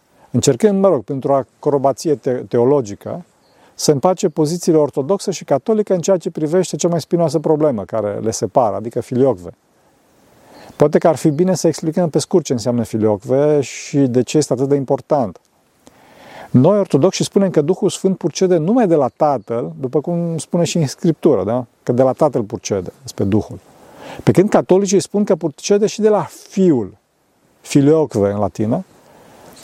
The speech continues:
și că în Scriptură se subînțelege acest lucru, chiar dacă nu se spune.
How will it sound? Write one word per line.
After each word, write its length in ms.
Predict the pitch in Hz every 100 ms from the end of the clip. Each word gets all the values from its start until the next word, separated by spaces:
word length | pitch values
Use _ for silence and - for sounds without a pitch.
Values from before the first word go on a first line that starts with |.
| -
și 200 | - 160
că 320 | - 156 151
în 60 | 151
Scriptură 460 | - 160 - 208 190
se 140 | 185
subînțelege 880 | - 196 175 170 185 185 165 110 107
acest 320 | 104 131 113
lucru, 180 | 135 131
chiar 160 | 147
dacă 200 | 135 120
nu 80 | 123
se 140 | -
spune. 480 | 135 - 151 98 82